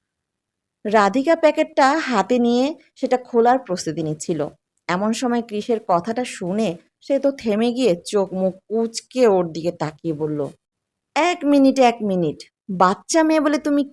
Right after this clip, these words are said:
কি বোঝাতে চাইছো?" কৃষ কিছু বলার চেষ্টা করলেও সেটা বলতে না দিয়ে নিজেই বলে উঠল, "না, না, তুমি কি আমায় বাচ্চা বলে অপমান করছো নাকি?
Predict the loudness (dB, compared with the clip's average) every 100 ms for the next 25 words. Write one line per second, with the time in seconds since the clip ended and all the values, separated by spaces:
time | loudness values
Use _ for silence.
0 | _ -6 -4 -4 -2 -2 -2 -2 0 0
1 | -2 -6 -8 -10 _ _ _ _ _ _
2 | _ -6 -4 -4 -8 _ -8 -6 -6 -2
3 | -2 -2 -4 -8 -10 -8 -10 -8 -4 0
4 | 0 0 -4 _ _ -4 -2 0 2 2
5 | 2 0 0 0 0 0 -2 _ -4 0
6 | 2 2 0 0 0 0 -2 -6 -8 -12
7 | _ _ _ _ -6 0 4 4 4 2
8 | -2 -12 _ -2 0 2 -2 -6 _ -12
9 | -6 -4 -2 -4 -6 -4 -2 -2 -2 -4
10 | -4 -4 0 0 0 -4 -4 -2 0 0
11 | -2 0 0 -2 -4 -8